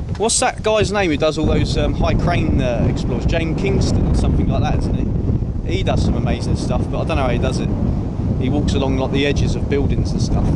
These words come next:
like, on, on top of, like, um, skyscrapers. Just, like, just jogging along the top of it, on the edge of the roof. That is mental. But good on him. Gets the great footage and stuff like that. Even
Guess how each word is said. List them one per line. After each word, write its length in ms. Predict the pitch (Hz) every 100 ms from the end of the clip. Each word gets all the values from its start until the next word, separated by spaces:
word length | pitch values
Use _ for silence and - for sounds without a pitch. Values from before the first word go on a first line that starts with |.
| -
like, 120 | 113
on, 380 | 113 117 - -
on 80 | -
top 160 | 143
of, 120 | 127 123
like, 180 | 123 - 127
um, 580 | 117 - - - - -
skyscrapers. 720 | - 139 - - 151 - - - - - - - - - - - -
Just, 160 | -
like, 140 | 160 - -
just 140 | - 180
jogging 220 | 160 143
along 200 | 170 139
the 80 | -
top 160 | -
of 120 | - -
it, 200 | - -
on 80 |
the 140 | 131 -
edge 120 | -
of 60 | 131
the 60 |
roof. 240 | - - - - - - 185
That 120 | 180
is 100 | -
mental. 400 | 165 160 - - - - - - - - - - - -
But 100 | 185
good 140 | 202
on 100 | 214
him. 220 | 175 220 - - - - - - - - -
Gets 220 | - 170 -
the 60 |
great 220 | 180 175
footage 300 | - - -
and 100 | -
stuff 200 | - - -
like 200 | - -
that. 60 |
Even 220 | - -